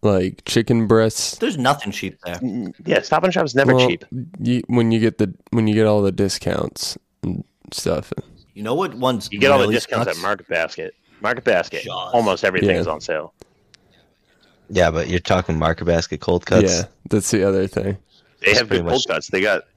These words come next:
Speaker 3: they got,
Speaker 4: They did.
Speaker 3: uh, Jenny O,
Speaker 4: I
Speaker 3: they got Thin and Trim.
Speaker 4: I
Speaker 3: Their
Speaker 4: spent
Speaker 3: Market
Speaker 4: four years
Speaker 3: Basket
Speaker 4: buying
Speaker 3: brand
Speaker 4: their
Speaker 3: cold
Speaker 4: cold
Speaker 3: cuts are
Speaker 4: cuts.
Speaker 3: still good.
Speaker 2: They got
Speaker 3: Their
Speaker 2: Boar's
Speaker 3: Market
Speaker 2: Head?
Speaker 3: Basket American cheese is better than the Land O'Lakes American cheese.
Speaker 4: That's not true.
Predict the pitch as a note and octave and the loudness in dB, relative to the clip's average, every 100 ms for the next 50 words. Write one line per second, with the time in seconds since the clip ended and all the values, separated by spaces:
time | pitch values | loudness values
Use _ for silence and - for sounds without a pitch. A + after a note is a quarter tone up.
0 | _ A2 G2+ E2+ D#2 F#2 F2 F2 F#2 - | _ 0 0 0 0 2 2 0 -2 0
1 | A2 G#2 F#2 G#2 G#2+ G2 F2 - - G2 | 2 2 4 4 4 2 0 -2 -2 0
2 | G#2+ - A#2 A#2 A#2 _ _ _ _ E2 | -2 0 0 -2 -6 _ _ _ _ 0
3 | F2 G#2 F2+ - - E2+ G#2+ D2+ D2+ D#2 | 2 2 0 -2 -2 2 2 0 -4 -4
4 | E2+ A#2+ B2+ - G#2 - G#2 D2 F2+ F2 | -2 0 -2 -2 -2 -2 -4 -4 -4 -8
5 | - F2+ F#2+ F2+ A2 A2 G#2+ G#2 G#2+ D3+ | -10 -10 -8 -6 -2 0 0 0 2 4
6 | E3+ C#3+ D3+ - - C3+ F#2+ F#2+ A2 C3 | 2 2 -2 -4 -2 -2 0 0 0 -2
7 | C3+ - D#3 D#3+ - G2 - G2+ G#2+ G2+ | -6 -4 -2 -2 -4 -10 -2 2 2 2
8 | G2 F#2+ F2+ E2 F#2+ F2+ E2 D#2+ F#2 F#2 | 2 2 0 -6 -6 -4 -2 0 0 0
9 | F2 D#2 D#2 - - E2+ C#2+ C#2+ F2 - | -2 -4 -4 -6 -12 -6 -6 -6 -10 -10
10 | D#2 D2+ - _ _ - D2 - C#2 - | -8 -8 -12 _ _ -8 -4 -4 -6 -10
11 | - | -12